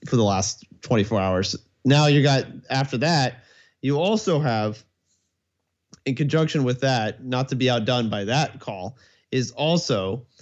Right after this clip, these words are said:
a, uh, the, the Washington Commanders, who, look, did not play very well in this game against the Giants and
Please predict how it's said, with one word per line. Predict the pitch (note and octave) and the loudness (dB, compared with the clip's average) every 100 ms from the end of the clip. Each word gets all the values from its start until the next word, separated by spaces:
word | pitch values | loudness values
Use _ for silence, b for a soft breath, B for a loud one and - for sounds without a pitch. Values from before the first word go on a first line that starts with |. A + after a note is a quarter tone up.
| b b - | b b -2
a, | B2+ B2 A#2+ A2+ - | 2 2 2 -2 -4
uh, | A#2+ A2 G#2+ G#2+ F2 _ _ - | -4 -2 -2 -4 -6 _ _ -10
the, | B2+ A2 - - | -4 -4 -6 -4
the | C3+ B2+ B2 B2 B2+ | 2 4 4 2 0
Washington | C#3 D#3+ D3 A2 | 0 2 2 0
Commanders, | B2 C3 C#3 A#2 A2+ | 0 2 2 0 0
who, | C#3+ B2+ | -2 0
look, | D3+ A2+ - _ _ - | 0 -2 -4 _ _ -2
did | E3 | 0
not | A3+ D#3+ | 0 0
play | D#3+ D3 | 0 2
very | C#3+ C#3 | 2 2
well | C3+ C3+ | 4 2
in | C3 | 2
this | B2+ - | 2 2
game | B2+ A#2+ B2 A#2 | 2 2 2 0
against | B2 A#2 A2+ | 0 0 0
the | A#2 | 0
Giants | A#2 A#2 A#2 A2+ - | 0 2 2 0 -2
and | A#2 A#2 A2+ | -2 0 -2